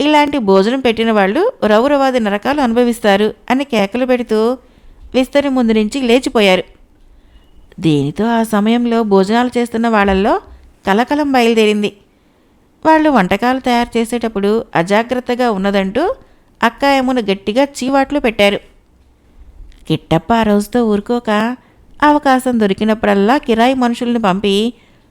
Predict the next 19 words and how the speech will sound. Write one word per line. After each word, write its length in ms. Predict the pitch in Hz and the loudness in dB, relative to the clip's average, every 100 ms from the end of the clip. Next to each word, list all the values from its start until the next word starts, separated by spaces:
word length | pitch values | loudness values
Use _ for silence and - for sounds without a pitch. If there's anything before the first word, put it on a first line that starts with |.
| _ - | _ -2
అక్కాయమ్మ 540 | 220 - 269 262 254 | -2 0 0 2 0
పూటకోళ్ళ 540 | 254 233 226 240 254 247 | -2 -2 -2 -2 0 2
ఇంటిని 400 | 220 214 277 370 - | 0 -2 -6 -6 -2
అల్లరిపాలు 540 | 202 262 285 240 226 262 | 0 2 0 0 0 0
చేయసాగాడు. 520 | 226 226 214 190 185 - - _ _ _ _ _ _ _ _ - | -2 0 0 2 0 -2 -10 _ _ _ _ _ _ _ _ -2
ఒకరోజు 500 | 320 320 269 247 262 | 0 2 2 2 2
అన్నంలో 420 | 269 226 247 262 262 | 2 2 2 0 0
మేకులు 380 | 226 214 277 | 0 0 -2
వచ్చేవి, 640 | 269 240 - 233 208 214 226 - _ _ _ - | -4 -6 -2 0 2 0 -2 -10 _ _ _ -4
మరొక 280 | 294 285 269 | 2 2 2
రోజు 320 | 226 233 247 | 2 2 2
శాకాహారంలో 920 | 269 202 185 240 254 254 233 208 247 285 | -2 0 0 0 -2 0 0 0 0 0
ఉడికిన 420 | 226 240 262 269 | 0 0 -2 0
మాంసం 520 | 214 190 226 285 262 | 2 0 0 -2 -4
ముక్కో 440 | 247 - 226 233 240 - _ - 269 | -4 0 2 2 -2 -12 _ -4 0
చేప 200 | 269 294 | 0 0
ముక్కో 440 | 277 220 247 294 | 0 0 2 2
వచ్చేది. 440 | 233 - 196 190 - _ _ _ _ _ _ _ _ - | 2 0 0 -2 -6 _ _ _ _ _ _ _ _ -2
దానితో 680 | 165 143 160 196 190 196 | 2 2 0 -2 -4 -6